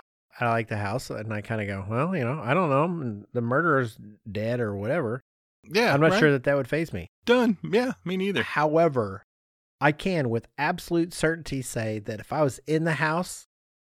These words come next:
Speaker 1: when the murder happened,
Speaker 2: <laughs>
Speaker 1: I probably wouldn't want to stay in the house.
Speaker 2: Yeah. Again, that gets close. That's the one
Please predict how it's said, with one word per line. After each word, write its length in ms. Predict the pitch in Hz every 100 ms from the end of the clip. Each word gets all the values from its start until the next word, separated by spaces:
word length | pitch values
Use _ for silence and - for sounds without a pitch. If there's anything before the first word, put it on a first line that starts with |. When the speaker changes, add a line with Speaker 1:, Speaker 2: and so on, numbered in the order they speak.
| -
Speaker 1:
when 400 | 123 135 170 185
the 80 | 185
murder 440 | 170 175 180 175
happened, 540 | 143 160 170 196 226 269 - _ _ - - 415 - -
Speaker 2:
<laughs> 800 | - - - - - - - -
Speaker 1:
I 80 |
probably 600 | 254 - 285 277 240 233 - _ _
wouldn't 360 | - 180 196 190
want 300 | 175 170 170 _
to 240 | - 143 143 _ -
stay 340 | - 180 170
in 80 | 147
the 80 | 131
house. 380 | 120 85 - - _ _
Speaker 2:
Yeah. 240 | 165 151 135 _ _ _ - 185
Again, 280 | 208 262 208
that 140 | 214
gets 160 | 214 208
close. 460 | - 185 107 - - -
That's 220 | 185 -
the 140 | 180
one 460 | 151 156 165 170